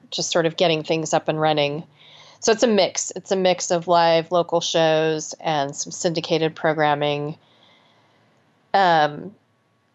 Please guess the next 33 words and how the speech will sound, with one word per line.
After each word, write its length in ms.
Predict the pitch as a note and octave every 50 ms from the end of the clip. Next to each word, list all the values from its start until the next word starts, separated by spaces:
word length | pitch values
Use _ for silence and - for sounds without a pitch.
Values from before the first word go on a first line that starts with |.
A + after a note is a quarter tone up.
| _ _ _ _ _ _ _ _ _ _ _ _ _ - - -
and 100 | A3 A3+
an 100 | G#3+ G3+
interesting, 800 | G#3 G#3+ - B3+ A3+ - - B3 A3+ A3 G#3+ G3+ G3 - - - -
you 100 | A3 A3
know, 140 | G3 F#3
interesting 520 | G#2+ E3 F#3+ - A3+ - - - G3 F#3 F3+
place 380 | - - G3 F#3+ F#3+ F#3 -
in 80 | F3 E3+
a 40 | E3
hotel. 500 | E3 D#3 - - - F#3+ E3+ D#3+ D#3 D3
They, 500 | - E3+ E3+ E3+ E3 E3 E3 D#3+ - - _ _ _ _ - - - _ -
they've 200 | F3 G3 F3+ E3+
signed 240 | - G#3+ G3 F#3+
up 140 | G3 F#3+ F#3+
as 180 | F#3 F3+ E3+ F3
a 60 | E3+
Pacifica 720 | E3+ - F3+ - - F#3 E3+ G3 F#3+ - G3 F#3+ F#3+ F#3 -
affiliate, 800 | F#3+ - - G#3 G3 G3 G3 F#3+ G3 G3 G3 G3 - - -
so 560 | - - - F#3+ F3 E3+ E3 E3 E3 E3 D#3+ - - -
they're 280 | - - - F3 E3+ -
airing 640 | C#3+ F3 F3 E3+ E3 E3 D#3+ D#3+ D#3+ D#3+ D#3+ - - _ _ _ _ _ _ _ _ _
some 280 | - - - - F#3+ F3+
of 100 | F3 E3
their 160 | F3 E3 E3
syndicated 560 | E3 - - F3 F3 E3+ - F#3 E3 E3+ E3+
programming, 600 | - - F3 E3 E3+ E3+ E3 D#3 D#3+ D#3+ D#3+ D#3
and 120 | D3+ C#3+ D3
they, 240 | D3 C#3+ - - -
you 80 | F3 E3
know, 100 | D3+ D3
have 180 | D3 D#3+ -
access 680 | - E3 D#3 D3+ - - E3+ D#3 C#3+ C#3+ - - - -
to, 480 | - - F3 D#3+ D#3+ D#3 D3+ D#3+ E3+